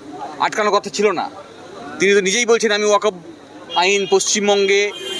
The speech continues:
লাগু করব না।" বারে বারে বলেছেন। তাহলে একটা লোক বারে বারে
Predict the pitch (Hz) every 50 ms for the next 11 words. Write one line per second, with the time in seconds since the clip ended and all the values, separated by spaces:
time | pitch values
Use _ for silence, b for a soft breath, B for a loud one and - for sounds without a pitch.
0 | - - 139 156 175 175 196 175 180 190 190 180 170 170 156 135 107 87 - -
1 | - - - - - - - - - 143 165 180 202 196 214 220 226 202 220 220
2 | 208 - 240 233 285 302 - - - - - - - - - - - - - -
3 | - - - - 170 175 175 165 - - 220 202 190 202 220 214 - - 165 147
4 | 160 156 170 185 180 196 202 202 214 214 214